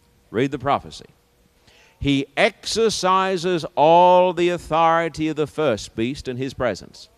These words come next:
and causes the earth and those who dwell in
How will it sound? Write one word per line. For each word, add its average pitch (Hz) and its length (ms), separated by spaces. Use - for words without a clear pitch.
and 123 280
causes 208 760
the 185 180
earth 120 360
and 123 200
those 175 420
who 165 160
dwell 156 500
in 175 340